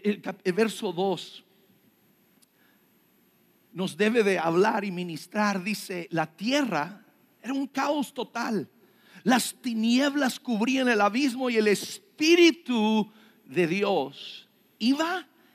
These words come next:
y venía sobre la superficie de las aguas".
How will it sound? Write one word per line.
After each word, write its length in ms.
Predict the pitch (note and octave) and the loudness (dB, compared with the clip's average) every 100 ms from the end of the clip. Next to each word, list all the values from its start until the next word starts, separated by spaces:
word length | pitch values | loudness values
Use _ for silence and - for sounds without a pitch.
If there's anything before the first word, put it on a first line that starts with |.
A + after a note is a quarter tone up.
| _ | _
y 120 | - G3 | -6 -2
venía 680 | F3+ F#3 B3 E3 A#2 G#2 _ _ _ _ | -2 0 -2 -2 -6 -14 _ _ _ _
sobre 440 | - - F3+ D3 | -18 -4 -2 -2
la 160 | D3 C3 | -4 -6
superficie 1400 | - - _ - D3+ - C3 B2 G#3+ G3+ - C#3 A2+ G#2 - _ _ _ _ _ | -10 -20 _ -16 -14 -10 -10 -10 -14 -14 -12 -8 -8 -8 -16 _ _ _ _ _
de 120 | A#2 | -16
las 220 | G#2+ G#2 - | -16 -16 -20
aguas". 640 | F#2+ - - - - - | -20 -20 -20 -20 -20 -20